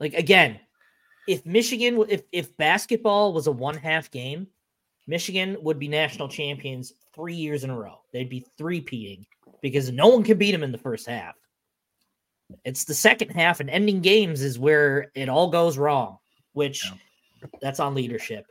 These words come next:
Speaker 1: If you can't get, have a, have a closing mindset, a g-, uh, have a killer mindset of getting guys locked in at, in tough moments,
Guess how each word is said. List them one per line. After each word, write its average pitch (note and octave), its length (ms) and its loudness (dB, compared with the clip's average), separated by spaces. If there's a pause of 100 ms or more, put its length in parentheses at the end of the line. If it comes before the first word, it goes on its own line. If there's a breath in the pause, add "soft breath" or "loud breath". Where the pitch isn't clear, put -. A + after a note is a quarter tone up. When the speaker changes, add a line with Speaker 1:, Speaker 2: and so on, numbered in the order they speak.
Speaker 1:
If - 180 -12
you F3+ 140 -4
can't F#3+ 420 -2
get, D3+ 180 0
have D3 200 -2
a, C3+ 140 -2
have B2+ 200 -4
a A#2+ 60 -8
closing D3 500 -2
mindset, C#3+ 600 -6
a B2+ 60 -10
g-, A#2+ 120 -12
uh, A#2+ 200 -10 (220)
have A2+ 100 -12
a G#2 60 -12
killer D#3+ 400 -6
mindset C#3+ 600 -6 (380)
of B2+ 140 -10
getting C3 260 -2
guys C#3 300 4
locked A#2+ 420 -6
in B2+ 320 -6 (520)
at, C3+ 260 -6
in C3+ 140 -6
tough C#3 300 -2
moments, C#3 500 -4